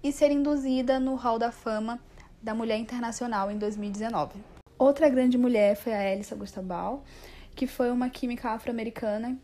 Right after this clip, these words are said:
que desenvolveu um extrato de óleo injetável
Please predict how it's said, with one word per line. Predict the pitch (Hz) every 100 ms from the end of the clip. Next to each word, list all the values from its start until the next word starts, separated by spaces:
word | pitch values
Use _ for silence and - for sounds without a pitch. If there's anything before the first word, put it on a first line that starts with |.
| -
que | - 277
desenvolveu | 277 294 277 262 247
um | 233
extrato | 254 - 240 208 240
de | 240
óleo | 226 208
injetável | 220 220 220 180 185 254